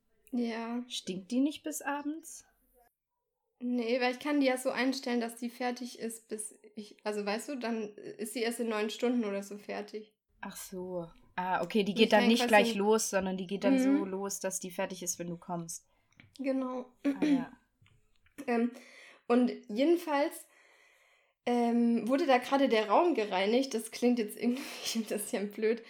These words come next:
Speaker 1: Ähm, aber dann ist die Frau halt kurz raus, dass ich, äh, in, ähm, in den Wäscheraum rein kann.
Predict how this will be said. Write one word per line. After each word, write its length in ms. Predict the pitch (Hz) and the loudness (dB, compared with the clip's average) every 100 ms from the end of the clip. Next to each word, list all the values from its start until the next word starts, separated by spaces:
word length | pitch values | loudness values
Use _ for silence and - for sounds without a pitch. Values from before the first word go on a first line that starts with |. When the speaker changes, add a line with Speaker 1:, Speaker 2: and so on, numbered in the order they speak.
| - - - | -20 -16 -2
Speaker 1:
Ähm, 320 | 208 226 214 - _ | 0 0 -2 -8 _
aber 360 | - 226 233 226 - - 208 | 0 4 6 4 0 -10 -4
dann 360 | 220 214 220 208 | 0 0 0 -2
ist 200 | 247 - | -4 -4
die 80 | 254 | -4
Frau 240 | - 269 | 2 2
halt 160 | 262 - | 2 -2
kurz 220 | 208 - | -6 2
raus, 220 | 294 339 | 2 2
dass 160 | 226 - | -2 -4
ich, 380 | 226 - - - | -6 -8 -12 -4
äh, 260 | 196 190 | -2 0
in, 360 | 202 196 202 - | -2 -4 -8 -12
ähm, 540 | 202 202 196 202 202 202 - | -10 -8 -6 -6 -8 -12 -10
in 100 | 214 | -6
den 140 | 220 214 | -6 -6
Wäscheraum 360 | 226 247 226 | -6 -4 -4
rein 240 | 226 254 269 | -2 -2 0
kann. 240 | 285 277 | -2 -4